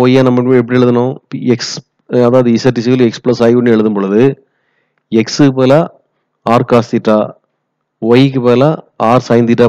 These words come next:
போட்டீங்கன்னா, R-ஐ வெளியே எடுத்தீங்கன்னா, R into cos theta plus I sin theta. So, this is the form. சாதாரணமா துருவ வடிவம்னு பேரு. அதாவது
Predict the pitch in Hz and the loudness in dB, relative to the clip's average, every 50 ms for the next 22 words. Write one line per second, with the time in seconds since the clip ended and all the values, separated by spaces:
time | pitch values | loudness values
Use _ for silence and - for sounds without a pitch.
0 | 110 110 104 101 101 101 101 107 123 143 147 - - _ _ - 110 110 123 135 | 0 -2 -4 -4 -4 -2 -2 -2 -2 -2 -4 -6 -10 _ _ -4 -2 0 0 2
1 | 139 135 120 120 117 123 120 117 - 117 107 107 107 107 104 107 104 113 - _ | 0 0 0 0 0 0 0 -2 -2 -4 -4 -2 -2 -2 -2 -2 -4 -6 -12 _
2 | _ _ _ _ _ _ _ - 101 107 113 127 135 143 147 147 151 - _ - | _ _ _ _ _ _ _ -6 -2 0 2 2 4 2 2 0 -2 -8 _ -2
3 | 127 120 120 120 120 143 165 147 - - 127 123 120 117 - 127 110 117 113 107 | 0 2 2 2 0 0 -2 -2 0 2 2 2 2 2 -2 -2 0 0 0 0
4 | 104 131 165 156 - 117 110 113 107 - 107 98 98 95 - - 101 92 - - | 0 -2 -4 -2 0 0 0 0 0 -2 -4 -6 -6 -8 -8 -6 -6 -6 -6 -8
5 | - _ _ _ _ _ _ _ _ _ _ _ _ _ _ _ - 160 143 123 | -10 _ _ _ _ _ _ _ _ _ _ _ _ _ _ _ -6 -4 -2 -2
6 | 120 117 120 107 - - 131 131 113 101 98 101 113 - _ _ _ _ _ _ | -4 -4 -6 -6 -2 2 2 2 2 2 0 -4 -8 -12 _ _ _ _ _ _
7 | _ _ _ _ _ _ - 120 107 95 - - _ _ - - 120 117 117 123 | _ _ _ _ _ _ -4 -2 -2 -2 -4 -10 _ _ -8 -2 0 2 2 4
8 | 123 117 117 113 113 113 165 262 302 - _ _ _ _ _ - 135 131 131 131 | 2 2 2 0 -2 -2 -4 -6 -8 -14 _ _ _ _ _ -4 -2 0 2 2
9 | 131 120 110 107 110 107 107 107 127 135 - 101 95 - - - _ _ _ _ | 2 2 2 0 0 0 -2 -2 -2 -2 -4 -6 -6 -6 -8 -14 _ _ _ _
10 | _ _ _ _ _ _ _ _ _ _ _ _ _ - 117 120 120 123 | _ _ _ _ _ _ _ _ _ _ _ _ _ -2 -2 0 2 2